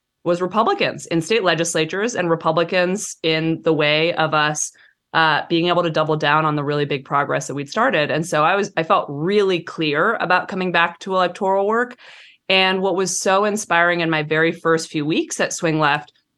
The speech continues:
was looking at the numbers, uh, of volunteers and this narrative that I'd been hearing from the outside not just of the big red wave that was coming, but also that volunteer enthusiasm was down, that,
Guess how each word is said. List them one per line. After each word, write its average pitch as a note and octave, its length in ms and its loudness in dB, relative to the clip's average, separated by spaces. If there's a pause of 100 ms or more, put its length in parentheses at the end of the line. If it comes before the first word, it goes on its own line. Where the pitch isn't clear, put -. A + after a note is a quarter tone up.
was F3 200 0
looking B3 320 0
at C4 120 -2
the G3 80 0
numbers, D#3+ 720 0
uh, D#3 320 2
of D#3+ 180 2
volunteers D#3+ 720 0
and D#3 140 0
this D#3 160 -4
narrative F3+ 480 2
that D#3+ 140 0
I'd D#3 140 2
been D#3+ 120 -4
hearing E3+ 260 -2
from F3+ 140 -6
the E3+ 120 2
outside D#3 520 2 (300)
not G#3 180 2
just C4 200 -2
of G3+ 100 -6
the F#3 60 0
big D#3+ 600 2
red D#3 300 2
wave D3+ 260 2
that C3+ 140 -2
was D3+ 160 -2
coming, D3+ 440 0
but D3+ 120 0
also D#3 380 0
that D3 340 0 (260)
volunteer F3 460 2
enthusiasm D#3 880 0
was C3 180 -6
down, F3 640 2
that, D3 460 0